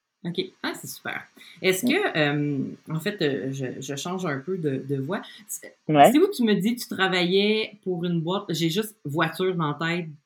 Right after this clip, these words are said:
Speaker 2: Oui.
Speaker 1: Euh, c'est
Speaker 2: C'était pour le groupe Argus, euh, donc qui est une société de cote autom-,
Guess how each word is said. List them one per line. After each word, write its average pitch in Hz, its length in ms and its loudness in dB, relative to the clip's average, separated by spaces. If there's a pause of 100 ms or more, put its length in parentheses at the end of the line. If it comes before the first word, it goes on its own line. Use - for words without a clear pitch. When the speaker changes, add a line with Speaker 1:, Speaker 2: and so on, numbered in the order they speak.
(340)
Speaker 2:
Oui. 202 440 12
Speaker 1:
Euh, 143 120 -6 (260)
c'est - 280 -4
Speaker 2:
C'était 160 220 10
pour 185 180 8
le 196 120 12
groupe 196 280 8
Argus, 190 460 4 (300)
euh, 139 400 4
donc 147 240 -4
qui 151 180 2
est 143 200 4
une 143 300 -4
société 151 280 -4
de - 60 -4
cote 185 180 4
autom-, 165 260 -2